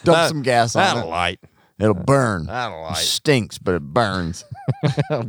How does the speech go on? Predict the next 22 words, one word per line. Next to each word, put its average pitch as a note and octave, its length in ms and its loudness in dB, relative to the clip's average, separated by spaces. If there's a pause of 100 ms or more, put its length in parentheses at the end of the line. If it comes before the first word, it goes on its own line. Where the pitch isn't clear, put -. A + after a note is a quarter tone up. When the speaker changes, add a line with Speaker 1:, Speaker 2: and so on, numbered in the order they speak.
(240)
Speaker 1:
gosh. A#2 300 -4
That's C#3+ 220 -10
Speaker 2:
Prepper C#3 300 2
Speaker 1:
disgusting. A2 180 -2
Speaker 2:
cuts. F2+ 280 -6
Best G#2+ 440 0
idea. A2+ 540 0
Speaker 1:
Prepper E2+ 260 0
cuts. - 460 -10 (760)
<laughs> - 800 -16
Man, G#2 380 -2
we A2 100 0
gotta D3+ 180 2
Speaker 2:
Yeah, C#3 180 2
Speaker 1:
do C3 100 4
that. F2+ 100 2
Speaker 2:
yeah, G#2 140 4
that's - 160 -2
a B2 40 -2
great A2+ 320 2
<laughs> - 160 -2
idea. - 340 -6